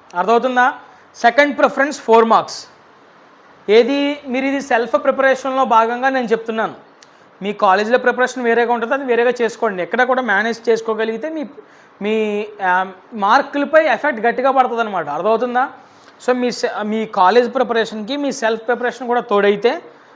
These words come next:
చాలా అద్భుతంగా ఉంటుంది రిజల్ట్. ఓకేనా? చేయగలిగితే చేయండి, మీ ఇష్టం.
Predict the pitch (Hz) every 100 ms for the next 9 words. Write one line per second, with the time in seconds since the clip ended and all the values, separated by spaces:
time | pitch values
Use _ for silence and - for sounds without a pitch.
0 | _ - 269 240 202 226 285 294 254 214
1 | 175 147 185 202 175 131 - - _ _
2 | _ _ - 185 240 254 285 - - _
3 | - 208 233 240 311 240 269 254 202 214
4 | 226 220